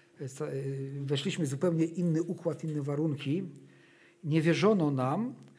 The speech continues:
że my nie jesteśmy w stanie pewnych rzeczy zrobić ze względu na brak,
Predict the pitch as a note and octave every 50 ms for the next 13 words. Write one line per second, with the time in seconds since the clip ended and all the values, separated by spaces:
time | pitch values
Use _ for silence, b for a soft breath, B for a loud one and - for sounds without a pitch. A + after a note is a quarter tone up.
0 | B B B B B C#3 A#2+ C3+ D#3+ D3+ D3+ D#3+ D#3+ D#3 E3 E3 D3 - - G#3
1 | F#3+ - F#3 D#3+ C#3 - - - F3 E3+ E3+ E3 E3+ D#3+ D#3 D#3 D#3 C#3+ C3+ D#3+
2 | D3+ - C#3+ C3 A#2+ C#3+ D3+ D3 E3 E3+ D3 D3 C#3+ C3+ C#3+ E3 D#3 D#3 D#3 D3+
3 | D3 C#3 C3 C#3 D#3 D3+ D3+ - -